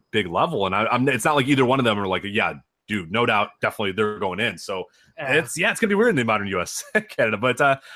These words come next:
Speaker 1: I, I, we're gonna talk about the next, uh, category, which I think I do have a nice little backlog in, and I think I'm gonna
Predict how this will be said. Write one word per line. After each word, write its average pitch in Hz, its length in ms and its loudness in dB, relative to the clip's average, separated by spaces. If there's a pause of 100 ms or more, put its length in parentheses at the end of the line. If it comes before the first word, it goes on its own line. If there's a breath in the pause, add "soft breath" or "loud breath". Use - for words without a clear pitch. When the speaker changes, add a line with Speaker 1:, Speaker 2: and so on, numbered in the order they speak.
(100)
Speaker 1:
I, 175 200 0
I, 185 40 2
we're 170 160 -4
gonna 214 100 -4
talk 240 100 2
about 202 120 2
the 147 60 2
next, - 360 -2
uh, 98 160 2
category, 92 360 -2
which 92 120 -4
I 104 60 -2
think 139 140 0
I 127 60 2
do 127 100 -2
have 117 160 2
a - 20 -2
nice 104 160 -4
little 95 140 -10
backlog 90 400 -4
in, 85 60 -10
and 82 140 -12
I 80 40 -10
think 92 160 -12
I'm 87 80 -8
gonna 78 100 -14